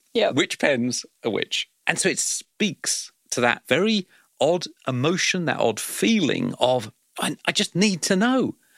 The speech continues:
Speaker 2: And in fact, I'm prepared to have something negative happen to me in order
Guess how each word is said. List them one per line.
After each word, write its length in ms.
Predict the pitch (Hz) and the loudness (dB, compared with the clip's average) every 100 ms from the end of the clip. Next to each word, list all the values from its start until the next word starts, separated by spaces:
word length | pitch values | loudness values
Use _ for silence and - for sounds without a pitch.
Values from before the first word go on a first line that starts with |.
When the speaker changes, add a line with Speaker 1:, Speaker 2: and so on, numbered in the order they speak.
| - | -2
Speaker 2:
And 100 | 185 | 0
in 60 | |
fact, 160 | - - | 0 -2
I'm 80 | 165 | -2
prepared 640 | 170 - 202 254 131 107 - - | -4 -2 0 2 2 -2 -6 -8
to 60 | 156 | -2
have 280 | 180 185 - | 0 -2 -4
something 300 | - 190 170 | -2 0 2
negative 400 | 226 240 - 131 | 2 0 -2 0
happen 320 | 101 117 110 | 0 -2 -6
to 120 | 98 | -6
me 300 | 104 104 - _ _ _ _ | -4 -4 -6 _ _ _ _
in 100 | 165 | 0
order 520 | 175 214 202 110 107 | 2 2 2 0 -2